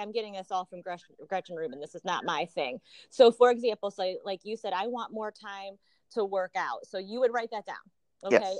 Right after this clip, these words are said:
Speaker 1: And then, like, then the next thing you would need to write this down too. How can you create more blank? So for you, it would be, "How can I create more time to work out?"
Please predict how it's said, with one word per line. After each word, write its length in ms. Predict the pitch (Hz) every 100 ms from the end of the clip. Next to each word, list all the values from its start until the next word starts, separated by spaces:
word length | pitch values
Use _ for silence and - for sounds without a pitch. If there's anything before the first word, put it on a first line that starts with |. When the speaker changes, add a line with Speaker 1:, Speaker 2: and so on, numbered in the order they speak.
| -
Speaker 1:
And 160 | 214
then, 140 | 208 214
like, 180 | 208
then 180 | 233 233
the 120 | 220
next 420 | 220 220 233 - -
thing 220 | 180 160
you 100 | 175
would 140 | 165
need 160 | 170 175
to 80 | 165
write 220 | 170 -
this 200 | 185 -
down 220 | 165 160
too. 360 | - 233 139 - _ _ _
How 300 | - 226 240
can 220 | 262 269
you 200 | 233 220
create 560 | 220 247 190 185 185 196
more 360 | 202 190 175 170 202
blank? 360 | 190 156 101
So 220 | - 220 190
for 140 | 202
you, 520 | 208 311 226 190 226 _ - -
it 160 | 208 214
would 160 | 214 196
be, 440 | 196 190 185 190 - _
"How 300 | 226 208 220
can 240 | - 208
I 200 | 196 190
create 420 | - 220 190 185 190
more 200 | 190 185
time 340 | 190 180 180
to 60 | 170
work 220 | 151 143
out?" 300 | 180 104 -